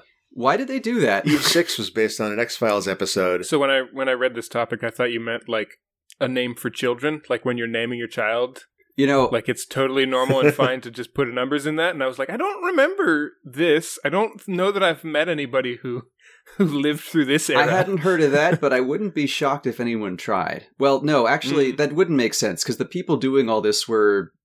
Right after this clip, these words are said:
Speaker 1: teenagers and youngsters. It wasn't the people actually having kids bestowing these names.
Speaker 2: But, but now that the teenagers or youngsters are having kids, we're still not putting numbers in the names.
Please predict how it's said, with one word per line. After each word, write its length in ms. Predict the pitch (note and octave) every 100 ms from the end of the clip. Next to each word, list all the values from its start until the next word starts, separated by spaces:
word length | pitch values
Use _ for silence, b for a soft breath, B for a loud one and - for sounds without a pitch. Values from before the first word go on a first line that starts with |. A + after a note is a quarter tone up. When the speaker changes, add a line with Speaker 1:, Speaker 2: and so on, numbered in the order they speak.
| -
Speaker 1:
teenagers 800 | - A#2+ A#2 A2+ A2+ A2 G#2 G2+
and 120 | F#2+
youngsters. 600 | G2 G2 - G2+ E2 -
It 80 | G#2
wasn't 340 | B2 B2+ A#2+
the 100 | A2
people 360 | - A2+ G#2+ G2+
actually 300 | G2+ A2 G2+
having 260 | G2+ F2+
kids 600 | F2 G#2 F#2 E2 - - - - -
bestowing 600 | A2+ - A#2 G#2 G2+ F#2+
these 200 | F#2+ F#2+
names. 380 | G2 F#2 F2+
Speaker 2:
But, 320 | A#2+ A2 C3 B2+
but 60 |
now 240 | B2+ D3+ E3+
that 180 | C#3
the 140 | A#2 G#2+
teenagers 520 | - C3+ C3 A#2 G#2+
or 60 | G2
youngsters 480 | A2 A#2 - G2+
are 240 | F#2 A#2 C3+
having 320 | A#2+ G2+ F#2+
kids, 500 | - G2+ F#2+ E2+ - b b _ -
we're 140 | G#2
still 360 | - - D3 C#3+
not 260 | G#2+ G#2
putting 300 | - G#2+ G2+
numbers 340 | G2+ G2+ G2 G2
in 120 | F2+
the 80 | F2
names. 640 | D#2+ C#2 - - - -